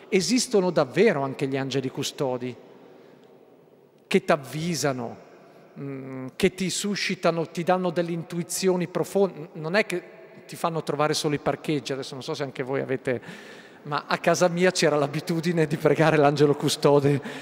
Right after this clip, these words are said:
di, di, di trovare il parcheggio, ma, eh, fanno ben, a-, anche qualcosa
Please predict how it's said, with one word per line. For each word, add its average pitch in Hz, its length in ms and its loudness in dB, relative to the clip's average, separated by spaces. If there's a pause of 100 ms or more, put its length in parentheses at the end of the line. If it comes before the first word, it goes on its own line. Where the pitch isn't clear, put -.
(260)
di, 156 300 2
di, 143 480 -2
di 143 140 -10
trovare 156 320 2
il 147 80 -4
parcheggio, 147 580 0
ma, 127 180 -8 (360)
eh, 139 680 -2
fanno 175 380 2
ben, 151 580 -2
a-, - 400 -2
anche 180 320 0
qualcosa 165 500 2